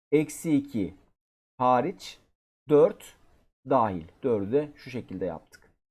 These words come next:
Birleşim derse, birleşim dediğinde bunu buraya birleştirirseniz hiçbir şey fark etmeyecektir. Zaten burası doluydu. Dolu olduğu için bunları buraya getirmeniz hiçbir anlamı yok. Daha doğrusu böyle bir aralığı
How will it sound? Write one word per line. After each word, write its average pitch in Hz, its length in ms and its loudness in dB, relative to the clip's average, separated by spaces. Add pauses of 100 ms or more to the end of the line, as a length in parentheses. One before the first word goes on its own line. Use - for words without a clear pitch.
(380)
Birleşim 202 600 2
derse, 208 560 0
birleşim 208 500 0
dediğinde 135 400 -2
bunu 180 200 -2
buraya 190 260 0
birleştirirseniz 180 640 -4
hiçbir 190 180 -8
şey 220 180 0
fark 170 340 -2
etmeyecektir. 101 560 -6
Zaten 165 580 -4 (360)
burası 170 400 6
doluydu. 160 480 2 (340)
Dolu 156 220 4
olduğu 160 260 4
için 117 280 -4
bunları 147 300 0
buraya 139 200 2
getirmeniz 127 480 -4
hiçbir 147 300 -6
anlamı 120 260 -4
yok. - 180 -4
Daha 120 180 2
doğrusu 117 240 -6
böyle 113 240 0
bir - 160 -2
aralığı 117 400 2